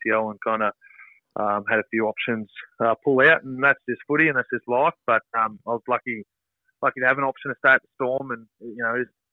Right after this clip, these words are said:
such an amazing club, and, and, uh, and, and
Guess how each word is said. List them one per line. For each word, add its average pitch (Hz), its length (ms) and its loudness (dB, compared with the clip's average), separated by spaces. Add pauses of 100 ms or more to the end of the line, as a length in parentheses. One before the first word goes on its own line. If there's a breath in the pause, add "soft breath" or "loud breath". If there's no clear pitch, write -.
(320)
such 113 180 0
an 113 80 -10
amazing 110 360 -4
club, 117 320 0
and, 107 220 -8 (380)
and, 107 260 -12
uh, 98 220 0 (340)
and, 110 180 -2
and 104 220 -10